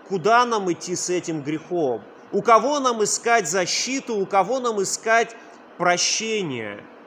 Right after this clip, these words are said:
И мы устремляемся к Голгофскому кресту, на котором Господь Спаситель страдал, и не находим его там,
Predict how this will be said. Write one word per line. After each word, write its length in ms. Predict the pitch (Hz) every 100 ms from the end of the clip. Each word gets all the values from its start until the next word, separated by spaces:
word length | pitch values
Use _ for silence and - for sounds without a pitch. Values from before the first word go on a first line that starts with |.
| - -
И 100 | -
мы 160 | 175 247
устремляемся 1080 | 262 - 240 226 254 269 262 220 233 226 196 - - - -
к 60 | 143
Голгофскому 880 | 190 185 165 254 254 - 214 196
кресту, 580 | 190 180 180 - - 262
на 140 | 240 202
котором 500 | 175 190 226 214 165
Господь 580 | 175 170 - 214 247
Спаситель 720 | - 185 160 - 220 220 170 - - - -
страдал, 800 | - - 180 175 156 220 254 233 - - - - -
и 100 | 208
не 140 | 226
находим 640 | 233 196 - 254 285 202 190
его 360 | 156 156 185
там, 480 | 175 180 165 120 107